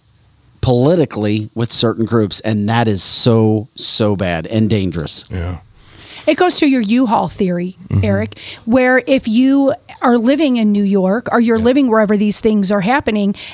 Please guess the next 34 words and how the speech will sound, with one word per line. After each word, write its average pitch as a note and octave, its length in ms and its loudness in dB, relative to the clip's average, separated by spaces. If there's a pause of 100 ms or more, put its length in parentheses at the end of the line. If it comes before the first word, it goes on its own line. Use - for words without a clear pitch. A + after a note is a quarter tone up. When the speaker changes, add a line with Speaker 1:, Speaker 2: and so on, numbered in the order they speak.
Speaker 3:
and G#3+ 200 2
you A#3+ 240 2
wanna B3 320 0
still B3 340 0
help B3 360 -2
people, A3+ 300 0
it's A#3+ 100 -4
almost A#3 240 0
Speaker 2:
Yeah. C4 40 2
Speaker 3:
like B3 120 -2
you A3 60 0
gotta G#3+ 240 0
get C4+ 180 -2
your F4 100 -2
U-Haul A#3+ 500 0 (440)
and A3+ 460 0
drive A3 320 2
to C#4+ 120 0
a C4 60 2
place B3 300 0
like C4 180 0
Missouri A#3+ 480 2
or G3+ 80 0
Florida A#3+ 460 0
or C4 160 0
wherever, A#3 500 2
who A3 420 0
there G#3 140 0
was G#3+ 160 0
nobody G#3+ 340 2
on B3+ 160 2
there A#3 240 0
that A#3+ 140 0
voted G#3+ 540 2